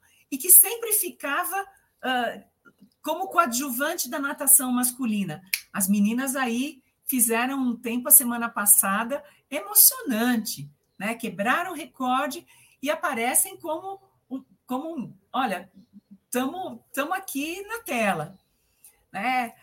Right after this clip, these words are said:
A Rebeca Guzmão fazendo, fazendo história, né? E colhendo os frutos daquilo que a Daiane dos Santos plantou, né? E que não conseguiu colher, porque é isso, as gerações se sucedem.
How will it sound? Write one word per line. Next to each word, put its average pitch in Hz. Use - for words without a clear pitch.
A -
Rebeca 359
Guzmão 392
fazendo, 370
fazendo 381
história, 208
né? 202
E 196
colhendo 277
os -
frutos 254
daquilo 247
que -
a 359
Daiane 392
dos 403
Santos -
plantou, 277
né? 226
E 269
que 294
não 381
conseguiu 403
colher, 302
porque 202
é 302
isso, 262
as 208
gerações 254
se 277
sucedem. 247